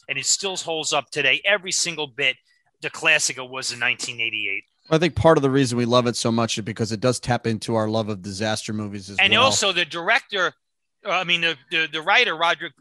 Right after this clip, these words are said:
Speaker 1: Thorpe, who wrote the novel, was sitting in a movie theater in nineteen seventy-four watching The Towering Inferno when he got the idea
Speaker 2: When he thought of it.
Speaker 1: to do this.
Speaker 2: And it really does play like Lethal Weapon meets Towering Inferno.
Speaker 1: Yes,
Speaker 2: And
Speaker 1: it
Speaker 2: you,
Speaker 1: does.
Speaker 2: you mix
Speaker 1: Absolutely.
Speaker 2: two genres together, and it, it
Speaker 1: Yeah.
Speaker 2: works perfectly.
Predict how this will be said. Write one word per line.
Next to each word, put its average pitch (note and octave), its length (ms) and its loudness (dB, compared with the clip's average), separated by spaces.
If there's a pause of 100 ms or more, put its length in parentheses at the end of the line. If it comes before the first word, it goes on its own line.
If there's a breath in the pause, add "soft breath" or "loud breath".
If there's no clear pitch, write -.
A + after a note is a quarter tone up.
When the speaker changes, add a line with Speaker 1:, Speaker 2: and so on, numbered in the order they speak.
Speaker 1:
Thorpe, G3 220 -6
who D#3+ 140 -8
wrote D#3+ 140 -4
the D#3+ 80 -4
novel, E3 360 2
was D3 120 -2
sitting G#3+ 360 2
in G3 120 2
a F3+ 40 -2
movie A3+ 260 -6
theater D#3+ 280 -2
in D#3 80 -4
nineteen F3+ 340 -2
seventy-four F3 560 -4
watching F3+ 360 -2
The E3 80 -4
Towering F3 440 0
Inferno E3 540 -2
when C3+ 100 -4
he C3 80 -4
got D3+ 220 0
the - 120 -4
idea C#3 360 -2
Speaker 2:
When A#2+ 80 0
he - 60 -10
thought A#2+ 240 4
of A2 80 -2
it. G#2 120 -4
Speaker 1:
to D3 80 -16
do C#3 220 -10
this. - 420 -4
Speaker 2:
And D3+ 100 6
it E3+ 60 4
really F3+ 220 10
does D#3+ 220 10
play D3+ 200 6
like C#3 240 6
Lethal C3+ 320 4
Weapon C3 300 6
meets B2+ 260 2
Towering B2 380 6
Inferno. A#2 400 0
Speaker 1:
Yes, A#2 140 4
Speaker 2:
And A#2+ 80 4
Speaker 1:
it - 20 6
Speaker 2:
you, B2 60 2
Speaker 1:
does. C3 340 2
Speaker 2:
you C3+ 60 6
mix D#3 200 4
Speaker 1:
Absolutely. D#3+ 360 2
Speaker 2:
two - 20 -2
genres C3+ 420 2
together, B2 520 2
and A#2 220 -2
it, A2 80 -6
it A#2 180 -2
Speaker 1:
Yeah. A#2+ 120 2
Speaker 2:
works B2+ 160 -2
perfectly. A#2+ 680 -2